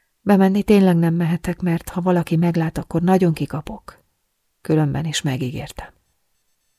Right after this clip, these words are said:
Majd megvárom mise után, vagy előtte,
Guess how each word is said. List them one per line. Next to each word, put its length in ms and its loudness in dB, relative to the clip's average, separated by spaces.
Majd 280 0
megvárom 520 4
mise 360 -2
után, 320 -6
vagy 140 0
előtte, 540 0